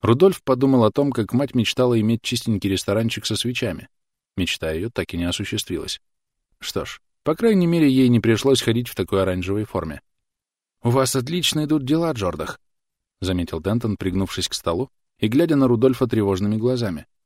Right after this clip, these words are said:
увеличенными толстыми стёклами в стальной оправе. Он нетерпеливо махнул рукой, исключая возражения. «Я об этом от многих слышал, в том числе и от миссис Дентон. Она ходит в ваш магазин три раза в неделю.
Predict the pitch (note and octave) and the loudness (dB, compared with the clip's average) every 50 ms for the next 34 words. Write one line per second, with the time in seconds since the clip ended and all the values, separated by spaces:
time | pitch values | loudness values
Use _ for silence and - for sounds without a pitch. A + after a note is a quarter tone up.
0 | _ _ _ _ - F2+ F2 F#2+ G2 G2+ G2 - - G2 F#2+ F#2 F2+ - F#2 F#2 | _ _ _ _ -6 -2 -2 0 0 0 -2 -2 -2 -2 -2 -2 -2 -2 -2 -2
1 | F2 - - F#2+ F2+ E2+ - - A#2 A#2 - A2 F#2+ F2+ E2+ - - F2 E2+ F2 | -2 -4 -6 -8 -6 -6 -4 -4 -6 -4 -4 -4 -6 -6 -8 -8 -8 -6 -6 -6
2 | E2+ E2 E2+ D#2+ F#2 F2+ D#2+ D2 D2 _ _ _ _ _ _ _ _ _ _ _ | -6 -6 -6 -6 -6 -8 -8 -10 -14 _ _ _ _ _ _ _ _ _ _ _
3 | _ _ _ _ _ _ _ _ - G2 F#2 F#2 F#2 F2 - G2 F#2 - G#2+ G2 | _ _ _ _ _ _ _ _ -4 -2 0 2 0 0 0 -2 -2 0 0 0
4 | G#2+ G#2 F#2+ F#2 F2+ F2 - - G2 F#2 F2 E2 E2 - - B2 B2 G#2 - - | 2 2 2 0 0 -2 -4 -4 -4 -2 -2 -2 -4 0 2 2 2 2 2 -2
5 | G2+ F#2+ F2 - F2 D#2 D#2 D#2 E2 E2+ F2+ F#2 F#2 F#2 F#2+ F2 E2+ D#2 - - | -2 -4 -2 -4 -6 -6 -4 -4 -4 -2 -2 -2 -2 -2 -4 -6 -6 -8 -12 -16
6 | _ _ _ _ _ _ _ _ _ _ _ _ _ _ _ _ - F2+ A#2 D#3 | _ _ _ _ _ _ _ _ _ _ _ _ _ _ _ _ -4 0 2 4
7 | E3+ F3+ F3 F#3 F3 F3+ F3+ F#3 F3+ - E3 F#3 G3+ G3 D3+ B2+ A2 - - - | 4 4 4 6 6 6 6 4 4 2 2 2 2 2 2 0 -2 -2 -4 -4
8 | - F#2+ E2 - - C#2+ - - - B2+ B2+ A#2+ B2 A2 G#2+ A#2 A#2 A#2+ A2 G#2 | -4 -4 -4 -4 -8 -10 -6 0 2 2 4 4 2 2 4 4 4 4 4 4
9 | A2 A2+ - A#2 A#2+ A#2+ B2+ C#3+ C3+ A2 E2+ D#2+ D2 - _ _ _ _ _ _ | 2 2 2 2 0 0 0 -2 -2 -2 -4 -8 -12 -12 _ _ _ _ _ _
10 | _ _ - - A#2 B2 A#2+ A2 - A#2+ A2 G#2+ G2 - F#2 F2+ F#2+ G#2 G2 - | _ _ 0 4 4 6 6 4 4 4 2 2 2 0 -2 2 2 2 2 2
11 | A2 G#2 G#2 G#2 G2+ A2+ B2 B2 - G#2 G#2+ G#2+ G2 F#2+ F#2 F#2+ F#2+ G2+ A2 B2 | 0 2 4 4 4 4 2 2 2 0 0 2 2 2 0 0 0 0 0 0
12 | C3+ C3+ G2+ D#2 - | 0 0 -2 -2 -6